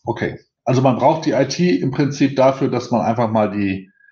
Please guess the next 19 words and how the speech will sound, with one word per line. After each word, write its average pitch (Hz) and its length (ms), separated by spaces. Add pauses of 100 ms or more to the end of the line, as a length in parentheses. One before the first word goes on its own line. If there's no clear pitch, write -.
(300)
die 110 60
verschiedenen 110 580
Datenquellen 101 640
eben 90 260
auch - 200
irgendwie 98 400
in 92 140
den 87 360 (240)
Zugriff 143 520
bekommt. 170 540 (920)
Dann 101 140
muss 135 200
man, 127 200
äh, 113 280
dann 120 160
sag 120 180
ich 123 60
mal, 117 160
dann 160 440